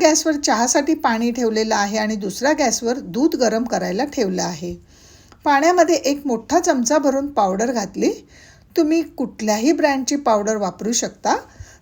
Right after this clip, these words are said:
जर का चहा तुम्हाला स्ट्रॉंग लागत असेल, तर पावडर कमी जास्तही करू शकता.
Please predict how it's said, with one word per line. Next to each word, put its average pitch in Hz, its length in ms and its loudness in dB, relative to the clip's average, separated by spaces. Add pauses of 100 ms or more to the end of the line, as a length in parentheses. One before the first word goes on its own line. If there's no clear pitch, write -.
जर 320 200 6
का 415 140 -2
चहा 294 320 2
तुम्हाला 269 440 0
स्ट्रॉंग 226 420 -2
लागत 277 340 2
असेल, 233 480 -2
तर 254 100 -2
पावडर 185 460 -6
कमी 196 340 -4
जास्तही 247 440 0
करू 196 260 0
शकता. 165 500 -10